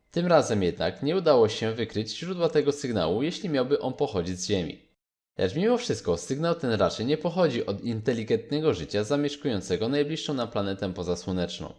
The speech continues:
Same planety nie są raczej zbyt gościnne dla życia. Pierwsza jest gazowym olbrzymem, a druga, choć znajduje się w strefie zamieszkiwalnej, najprawdopodobniej dawno temu straciła swoją atmosferę przez wiatr słoneczny.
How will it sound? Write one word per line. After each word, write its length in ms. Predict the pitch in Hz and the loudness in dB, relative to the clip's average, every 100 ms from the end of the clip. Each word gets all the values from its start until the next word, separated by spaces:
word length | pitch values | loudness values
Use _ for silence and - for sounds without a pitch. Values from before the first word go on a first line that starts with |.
| _ _ _ - | _ _ _ -6
Same 360 | - 117 165 | 2 2 2
planety 440 | 175 175 107 - 90 | 2 4 4 2 0
nie 120 | 147 | -2
są 200 | - 151 | 0 2
raczej 280 | 107 - 104 | 2 2 -4
zbyt 220 | 101 101 | -6 -6
gościnne 480 | 113 - 101 90 87 | -6 -6 -4 -2 0
dla 200 | 87 87 | 2 0
życia. 380 | 87 - - - _ _ _ - | 0 -6 -10 -12 _ _ _ 2
Pierwsza 480 | 139 - - - 76 | 4 4 0 -4 -2
jest 280 | 80 87 | -2 -2
gazowym 460 | - 95 127 147 165 | -2 0 2 2 2
olbrzymem, 500 | 156 139 107 85 57 - _ | 2 2 2 -4 -4 -12 _
a 120 | 139 151 | -2 2
druga, 380 | 147 90 78 | 4 4 2
choć 240 | - 98 90 | 0 -4 -4
znajduje 440 | 104 104 139 156 | -2 0 2 0
się 200 | 151 120 | -2 -4
w 60 | 101 | -6
strefie 360 | - 131 151 | -6 -4 -2
zamieszkiwalnej, 840 | 135 127 127 - 135 95 76 71 80 | 0 0 -2 -4 -2 0 0 -2 -2
najprawdopodobniej 1080 | 95 131 165 160 160 - - 87 87 78 87 | -2 -2 0 0 2 2 4 2 0 -4 -2
dawno 340 | 151 220 190 | -2 -2 -4
temu 320 | - 87 87 | -2 -2 -2
straciła 520 | 90 - 160 - 190 165 | -6 -4 -6 -4 -2 -2
swoją 360 | - 139 135 | 0 0 0
atmosferę 720 | 123 - 135 - 90 85 104 | -6 -4 -6 -2 0 0 0
przez 240 | 120 208 165 | -2 -4 2
wiatr 200 | 156 151 | 0 0
słoneczny. 640 | - 127 104 87 - - | -4 -2 0 -2 -4 -14